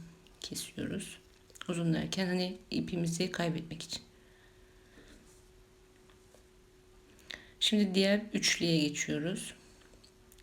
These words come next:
Bir parça, e, o diğer tarafa doğru ip uzatıyoruz ki hani oradaki, e,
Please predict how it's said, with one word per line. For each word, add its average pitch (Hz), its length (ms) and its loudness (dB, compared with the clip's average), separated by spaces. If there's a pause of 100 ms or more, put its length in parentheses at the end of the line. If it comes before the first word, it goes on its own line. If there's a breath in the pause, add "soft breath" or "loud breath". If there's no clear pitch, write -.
(580 loud breath)
Bir 202 120 0
parça, 170 640 2 (100)
e, 165 280 2
o - 400 -8
diğer 175 240 2
tarafa 156 400 -4
doğru 160 200 -2
ip - 200 -4
uzatıyoruz 165 520 -2
ki 170 200 -8
hani 160 200 0
oradaki, 165 600 -2 (880 loud breath)
e, 165 300 2